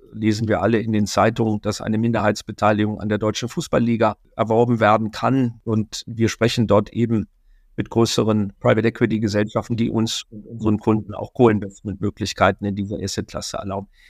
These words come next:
Das zeigt so ein bisschen, dass wir als Finvia anders sein wollen,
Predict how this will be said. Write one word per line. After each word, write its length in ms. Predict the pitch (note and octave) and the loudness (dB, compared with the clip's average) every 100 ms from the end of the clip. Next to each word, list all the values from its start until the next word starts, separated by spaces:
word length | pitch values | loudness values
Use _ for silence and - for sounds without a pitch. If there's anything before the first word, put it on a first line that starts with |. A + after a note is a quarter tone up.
| _ | _
Das 180 | C3+ - | -4 -2
zeigt 300 | - E3 - | 2 2 2
so 80 | D3+ | -2
ein 100 | A2+ | 0
bisschen, 520 | C#3+ D3+ - C3+ A#2 _ | 0 0 0 0 0 _
dass 300 | - A#2+ - | 0 0 0
wir 420 | B2+ B2+ B2 A#2 - | 0 4 4 2 -2
als 220 | A2+ - | -6 -4
Finvia 600 | - A#2 A2 B2+ B2 A#2 - _ - | -4 -4 0 2 4 2 -4 _ -2
anders 380 | D3+ D3 D3 | 2 2 2
sein 400 | - A#2+ A#2+ A2 | 2 2 2 0
wollen, 480 | G#2 A#2 C#3+ D3+ A#2+ | 0 2 2 2 0